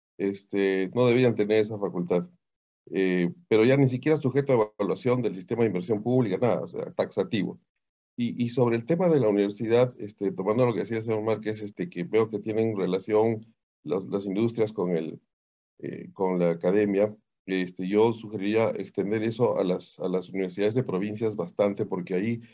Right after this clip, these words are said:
el asunto está bien, tienen dinero, me consta, conozco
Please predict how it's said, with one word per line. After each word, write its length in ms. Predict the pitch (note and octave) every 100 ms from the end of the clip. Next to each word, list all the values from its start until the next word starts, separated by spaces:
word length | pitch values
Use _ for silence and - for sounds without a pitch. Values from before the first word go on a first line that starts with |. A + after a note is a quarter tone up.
| _ _ _
el 100 | -
asunto 480 | G#2+ C3 B2 A#2+ -
está 320 | - - A2+
bien, 280 | A2+ B2 A2+
tienen 320 | - D#3 D3 F#2
dinero, 420 | F#2 G2 G2+ A2
me 140 | G2
consta, 460 | F2+ A#2 A#2+ - A2
conozco 640 | F#2 F#2 A2 G#2+ A2+ A2+